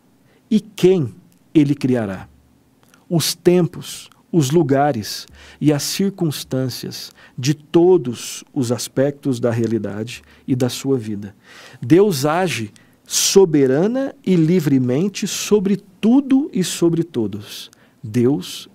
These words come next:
é aquele que tem o controle de absolutamente tudo. Mesmo que você não creia nisso, isso não muda o fato de que Deus tem o controle de tudo. Mesmo que você duvide disso, não muda o fato de que Deus é soberano sobre tudo,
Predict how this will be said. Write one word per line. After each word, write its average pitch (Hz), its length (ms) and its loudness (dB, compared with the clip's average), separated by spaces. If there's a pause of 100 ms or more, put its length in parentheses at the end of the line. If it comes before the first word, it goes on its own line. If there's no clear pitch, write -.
é 131 100 -2
aquele 131 640 -4 (240)
que 147 140 -4
tem 123 320 -2
o 139 100 -2
controle 156 880 0
de 123 240 -4
absolutamente 143 1080 -6 (640)
tudo. 113 340 -4 (800)
Mesmo 214 300 4
que 226 100 -8
você 220 220 2
não 202 140 4
creia 160 320 4
nisso, 180 420 -2
isso 185 280 -4
não 196 120 2
muda 170 220 2
o 156 40 -2
fato 151 380 -4
de 143 120 -10
que 160 100 -6
Deus 131 220 -2
tem 139 100 -6
o - 20 -16
controle 127 300 -6
de 123 100 -12
tudo. - 280 -14 (440)
Mesmo 226 280 4
que 247 80 0
você 214 280 0
duvide 190 600 2
disso, 190 440 -2 (400)
não 185 280 2
muda 175 200 4
o 170 40 2
fato 147 400 -4
de 151 100 -6
que 160 140 -6
Deus 131 320 0
é 139 80 -2
soberano 131 520 -2
sobre 131 360 -2
tudo, 202 340 -2